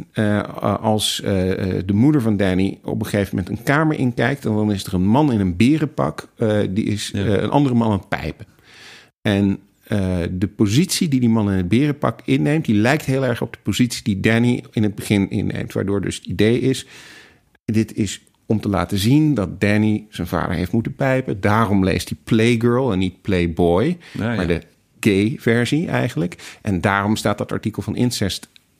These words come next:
Speaker 1: in dat nummer, omdat Jack, eh, ja, Danny, eh, misbruikt
Speaker 2: Misbruikt
Speaker 1: heeft.
Speaker 2: heeft,
Speaker 1: En,
Speaker 2: ja.
Speaker 1: eh, dat wordt uitgewerkt in, in two, two three seven. Nou ja, die documentaire is verder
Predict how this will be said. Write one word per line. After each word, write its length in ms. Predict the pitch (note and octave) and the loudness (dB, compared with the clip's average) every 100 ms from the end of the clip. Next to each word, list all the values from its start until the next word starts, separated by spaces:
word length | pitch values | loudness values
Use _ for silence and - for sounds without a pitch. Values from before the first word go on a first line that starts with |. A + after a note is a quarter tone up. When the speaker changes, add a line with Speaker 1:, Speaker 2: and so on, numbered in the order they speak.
| _ _ | _ _
Speaker 1:
in 260 | C3 A2+ | 2 4
dat 220 | F#2+ G2+ A2 | 4 2 4
nummer, 400 | C3+ G#2+ G2 E3 - - - | 2 2 0 -2 -10 -20 -4
omdat 420 | - C#3 G2+ F#2 | 0 2 2 0
Jack, 320 | G2+ F#2 - - | 0 0 -4 -8
eh, 160 | A2 F2+ F#2 - | -2 -2 -2 -4
ja, 200 | A#2 G2 | -4 -4
Danny, 460 | - F2+ F2 F2 - | -2 0 2 0 -2
eh, 120 | - G2 | -4 -2
misbruikt 80 | F#2+ | 0
Speaker 2:
Misbruikt 540 | G2 G2+ B2 A#2 G#2 | 0 2 2 2 0
Speaker 1:
heeft. 280 | G2 F2 D#2 | -2 -4 -4
Speaker 2:
heeft, 140 | F#2 | -4
Speaker 1:
En, 60 | G#2 | -4
Speaker 2:
ja. 60 | |
Speaker 1:
eh, 100 | - G#2 | -2 -4
dat 300 | G2 B2 A#2+ | 0 0 0
wordt 240 | A#2+ - | -2 -2
uitgewerkt 380 | B2+ B2+ A#2 G#2 | -4 0 -2 0
in, 140 | G2+ - - - - | -2 -6 -14 -16 -4
in 140 | A2+ | 0
two, 160 | - A#2 - - - | 2 0 -4 -20 -4
two 120 | C3+ | -2
three 180 | A2+ A2+ | 0 0
seven. 280 | A#2+ C3 C#3+ | 0 0 0
Nou 140 | B2+ | 0
ja, 140 | B2 A#2+ - - _ - | 0 -2 -10 -20 _ -10
die 220 | - A#2 | -2 0
documentaire 560 | A#2+ C3+ C3 D3 C#3 B2 - | 2 2 0 0 0 -2 -4
is 180 | C3+ - | -4 -2
verder 440 | - D#3 C#3+ G#2+ | 0 2 4 2